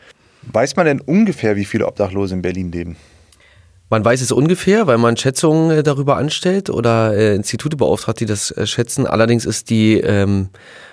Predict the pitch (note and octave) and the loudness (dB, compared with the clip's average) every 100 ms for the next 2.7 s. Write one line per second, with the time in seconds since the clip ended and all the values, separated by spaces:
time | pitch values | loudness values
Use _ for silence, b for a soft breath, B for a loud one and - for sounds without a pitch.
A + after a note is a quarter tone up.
0 | _ - A#2 B2 F#2+ G2 F#2 G2 F#2+ A2 | _ -2 0 2 0 0 2 0 2 0
1 | - G#2 G#2 G2 G2+ G2 G#2+ A#2+ F#2 F2+ | 0 2 2 2 0 2 2 4 2 0
2 | F#2 G2 G#2 F#2+ G2+ G2 | -4 -2 -2 0 0 0